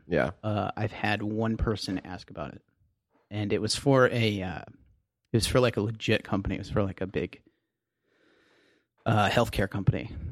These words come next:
Speaker 1: Yeah.
Speaker 2: United. I
Speaker 1: That's
Speaker 2: can say,
Speaker 1: cool.
Speaker 2: I can say that.
Speaker 1: You don't have to say everything.
Speaker 2: <laughs> Well,
Speaker 1: I just want you to know that you can hold some things
Speaker 2: <clears throat>
Speaker 1: back.
Speaker 2: I, um, I'm not gonna hold anything back for the, for the listeners.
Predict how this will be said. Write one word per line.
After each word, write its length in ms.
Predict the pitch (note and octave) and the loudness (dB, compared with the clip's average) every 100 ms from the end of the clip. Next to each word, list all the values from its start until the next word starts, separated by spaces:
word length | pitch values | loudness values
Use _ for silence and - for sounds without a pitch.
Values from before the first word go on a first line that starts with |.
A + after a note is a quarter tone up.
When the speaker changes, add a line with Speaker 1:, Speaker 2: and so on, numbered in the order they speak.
| - | -12
Speaker 1:
Yeah. 200 | A#1 - - | -10 -10 -6
Speaker 2:
United. 480 | G#2+ G2 F#2+ E2+ - - - - - - | -2 0 0 -4 -6 -10 -10 -16 -20 -18
I 80 | - | 0
Speaker 1:
That's 180 | A3 - | 2 2
Speaker 2:
can 80 | F#2 | 2
say, 40 | |
Speaker 1:
cool. 60 | A2+ | 0
Speaker 2:
I 40 | |
can 140 | D#3 F#2 | 0 -2
say 180 | E2+ | -2
that. 260 | F#2+ A#2+ - | -2 -2 4
Speaker 1:
You 60 | F#3 | 6
don't 160 | A#3 | 8
have 200 | F3 F#3 | 6 4
to 100 | B2+ | 2
say 440 | - A2+ G#2+ E2 - | 4 6 6 4 0
everything. 500 | - A2 F2 - - - - - | 2 2 2 0 0 0 -2 2
Speaker 2:
<laughs> 80 | F3 - E3+ - - - - - - | 2 4 2 2 -2 -2 -4 -8 -4
Well, 300 | - E3+ D3 - - | 2 2 2 -4 -6
Speaker 1:
I 20 | |
just 140 | D#3+ | 6
want 140 | G#3 F3+ | 6 8
you 60 | F3 | 6
to 40 | |
know 200 | D#3 D3+ | 8 8
that 100 | B2 | 8
you 200 | B2 D#3+ | 6 4
can 380 | - E3 E3+ D3+ | 6 8 8 8
hold 380 | C#3 D3+ C#3 B2+ | 8 8 8 6
some 260 | D3 C#3 | 6 6
things 300 | C3 A2+ G2+ | 6 8 10
Speaker 2:
<clears throat> 40 | F#2 | 8
Speaker 1:
back. 240 | C2 G#1+ - - - - | 6 2 -6 -18 -4 4
Speaker 2:
I, 200 | D3+ E3+ | 8 10
um, 680 | D#3+ D#3 D3+ D3+ D3 C#3+ B2 - - - _ _ _ _ - | 10 10 8 10 10 8 6 -4 -20 -20 _ _ _ _ 0
I'm 140 | D3+ | 2
not 80 | G#3 | 2
gonna 140 | C#3+ D3+ | 4 4
hold 160 | F3 | 6
anything 300 | G#3+ A#2 F#2 | 6 6 2
back 300 | F#2 D#2 - | -2 -2 -2
for 100 | - | -2
the, 200 | F2 F2+ - | 0 0 0
for 160 | - | 0
the 100 | G#2 | 2
listeners. 600 | G#2+ A2 - D#2+ - - | 4 2 0 -2 -2 -4